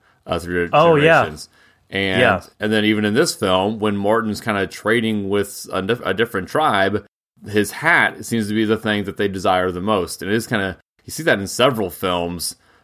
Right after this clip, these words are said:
Speaker 1: Uh, so I'm guessing to some extent there must have been a lot of truth to that, that the, the natives were very just interested in different clothing styles or just options.
Speaker 2: Yeah.
Speaker 1: Just like, like, "Oh,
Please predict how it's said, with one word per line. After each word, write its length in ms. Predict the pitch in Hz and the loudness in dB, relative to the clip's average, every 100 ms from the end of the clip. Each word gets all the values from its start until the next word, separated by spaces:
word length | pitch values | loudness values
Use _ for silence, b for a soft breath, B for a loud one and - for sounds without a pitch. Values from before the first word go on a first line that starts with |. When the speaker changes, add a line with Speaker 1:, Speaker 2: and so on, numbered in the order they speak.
| _ | _
Speaker 1:
Uh, 300 | - 95 92 | 2 4 4
so 200 | 95 - | 2 0
I'm 120 | 98 | 0
guessing 260 | 95 131 120 | 0 0 -4
to 80 | 92 | -4
some 180 | - 127 | -2 -2
extent 320 | 104 98 87 | -2 -4 -4
there 100 | 90 | -4
must 160 | 98 98 | -4 -4
have 80 | |
been 80 | 92 | -4
a 40 | 90 | -2
lot 120 | 85 | -4
of 80 | - | -4
truth 180 | 117 | -6
to 100 | - | -4
that, 300 | 87 80 87 | -2 0 0
that 200 | 98 92 | -4 -4
the, 200 | 95 95 | -2 -2
the 180 | 90 95 | -2 -4
natives 380 | 92 107 107 85 | 0 2 2 2
were 100 | 90 | -4
very 340 | 85 104 117 | 2 4 4
just 200 | 98 98 | 2 -4
interested 500 | - 104 101 - 95 | -6 -6 -4 -2 -2
in 280 | - 92 82 - _ _ 95 92 | 0 -4 -6 -14 _ _ -16 -14
different 680 | - 117 117 - 101 101 - _ _ _ _ | 0 2 2 0 -2 -2 -4 _ _ _ _
clothing 560 | - 131 101 92 82 - _ _ | 2 4 4 -4 -6 -16 _ _
styles 680 | - 104 90 82 80 76 - | -4 2 2 2 -2 -8 -10
or 300 | - 101 92 | -2 0 0
just 160 | 87 | -2
options. 360 | 76 95 - 95 | 0 0 0 2
Speaker 2:
Yeah. 180 | 104 92 | 2 0
Speaker 1:
Just 140 | - | -2
like, 180 | 98 92 | -4 -2
like, 160 | 95 - | -4 2
"Oh, 240 | 175 101 | 2 2